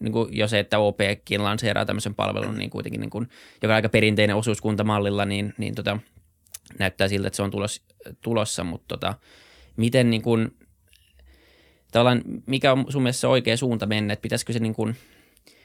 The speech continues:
pitäisikö sallia niin kun kevyempiä kokeiluja tän tyyppisten niin kun asioiden suhteen, että löydettäisiin ne, ne oikeat tavat, vai pitäisikö se niin kun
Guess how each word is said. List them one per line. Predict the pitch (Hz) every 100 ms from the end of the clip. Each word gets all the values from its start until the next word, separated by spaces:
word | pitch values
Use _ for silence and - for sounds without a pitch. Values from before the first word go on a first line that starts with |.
| _ -
pitäisikö | 135 131 127
sallia | 135 131 123
niin | 117 113
kun | 113 - _
kevyempiä | 131 131 123 117 104
kokeiluja | - 135 156 135 131
tän | 127 123 120 -
tyyppisten | 123 120 - - 117 113
niin | 113
kun | 113 113 -
asioiden | 117 120 113
suhteen, | 117 110 110
että | 110
löydettäisiin | 113 113 - 107 110
ne, | 107 107 113
ne | 110
oikeat | 110 113 110 -
tavat, | 107 107 107
vai | 104
pitäisikö | 110 113 113
se | 110
niin | 107
kun | 107 101